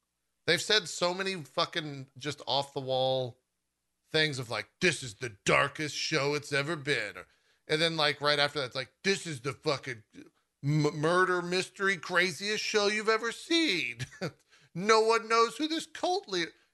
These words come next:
is it Dracula, question mark?" <laughs> You're just like,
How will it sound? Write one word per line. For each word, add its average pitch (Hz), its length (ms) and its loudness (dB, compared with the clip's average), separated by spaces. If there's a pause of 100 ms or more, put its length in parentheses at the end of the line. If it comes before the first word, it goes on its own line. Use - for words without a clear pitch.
is 180 200 0
it 139 260 0
Dracula, 160 840 2
question 330 640 -4
mark?" 370 380 0 (180)
<laughs> - 180 -16
You're 302 120 -6 (120)
just - 280 -16
like, 214 120 -2